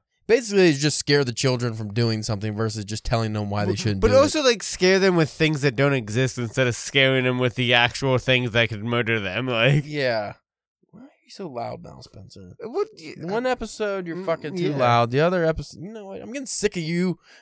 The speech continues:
Speaker 1: I think you need to be A I generated.
Speaker 2: Ah.
Speaker 1: Uh, your knobs go up and down.
Speaker 2: Mm.
Speaker 1: It's just like one week you can't hear you, the
Speaker 2: Sorry,
Speaker 1: other week
Speaker 2: it,
Speaker 1: you're
Speaker 2: it, it was the fart stuff that made it was
Speaker 1: got you,
Speaker 2: making it
Speaker 1: got you all around.
Speaker 2: got my knobs going.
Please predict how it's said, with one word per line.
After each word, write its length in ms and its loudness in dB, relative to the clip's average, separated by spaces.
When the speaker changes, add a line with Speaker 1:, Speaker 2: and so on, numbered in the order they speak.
Speaker 1:
I 180 4
think 300 2
you 180 -2
need 220 0
to 60 -6
be 160 2
A 100 6
I 140 4
generated. 680 2
Speaker 2:
Ah. 380 -8
Speaker 1:
Uh, 100 -8
your 260 -2
knobs 320 2
go 160 -2
up 180 2
and 100 -2
down. 360 2
Speaker 2:
Mm. 60 -6
Speaker 1:
It's 120 -14
just 160 -12
like 160 -8
one 260 -6
week 220 -2
you 140 -4
can't 240 -2
hear 180 -2
you, 100 -2
the 100 0
Speaker 2:
Sorry, 200 4
Speaker 1:
other 80 2
week 140 -2
Speaker 2:
it, 80 -4
Speaker 1:
you're 120 -4
Speaker 2:
it, 100 -6
it 40 -2
was 240 -4
the 160 -6
fart 340 -6
stuff 360 -12
that 120 -10
made 200 -8
it 60 -8
was 140 -8
Speaker 1:
got 240 -2
you, 120 -4
Speaker 2:
making 180 -2
it 60 -18
Speaker 1:
got 260 -8
you 80 -6
all 220 -6
around. 200 -8
Speaker 2:
got 140 -4
my 80 -6
knobs 380 -8
going. 320 -12